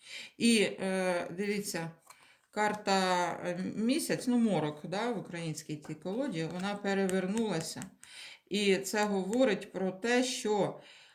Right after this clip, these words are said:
е, теж, е, вам звістка якась прийде по, по фінансах, відкриється щось. Можливо, ви знах-, не могли ви знайти рішення цієї фінансової проблеми, то вона от по перевернутому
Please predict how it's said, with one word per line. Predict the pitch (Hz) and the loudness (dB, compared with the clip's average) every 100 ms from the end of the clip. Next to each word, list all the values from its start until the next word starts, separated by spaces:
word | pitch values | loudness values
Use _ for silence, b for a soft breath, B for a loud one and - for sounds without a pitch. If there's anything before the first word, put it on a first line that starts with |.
| B 185 | B -2
е, | 190 185 185 180 175 - - - | 0 2 2 2 0 -4 -10 -2
теж, | 220 220 - | 0 0 0
е, | 196 190 180 175 - - - - - | 0 2 2 -2 -6 -12 -16 -14 -4
вам | 196 196 | 0 4
звістка | 247 285 - | 4 2 0
якась | 190 185 175 | 0 2 -2
прийде | - 175 160 160 | 0 -2 -2 -2
по, | 165 156 | -4 -8
по | - 165 | -6 -8
фінансах, | 180 170 151 143 147 - - | -4 -4 -2 -4 -6 -10 -6
відкриється | 202 - 277 277 262 - 214 | -6 0 2 2 0 -2 -2
щось. | - 185 170 165 - B B B - | -2 -2 -4 -6 -14 B B B -4
Можливо, | 190 240 277 254 220 | 2 4 4 4 4
ви | 240 | 2
знах-, | 208 214 - 202 | 2 -2 -4 -2
не | 233 | 2
могли | 233 247 254 220 | 4 6 6 4
ви | 233 214 | 2 0
знайти | 185 202 196 220 214 | -2 -6 -4 -2 -2
рішення | 214 349 - 277 214 185 | 0 -2 0 0 2 0
цієї | 185 190 185 180 | -2 -2 0 -2
фінансової | 185 185 170 165 165 165 | -4 -6 -6 -8 -8 -10
проблеми, | 165 160 160 160 156 - B B B B B B - | -10 -10 -6 -6 -6 -10 B B B B B B -4
то | 214 202 202 | 0 4 4
вона | 196 214 277 294 | 4 4 4 4
от | 247 - | 0 -2
по | |
перевернутому | 196 208 202 202 190 185 180 190 185 | -6 -4 -2 -2 0 -2 -2 -4 -2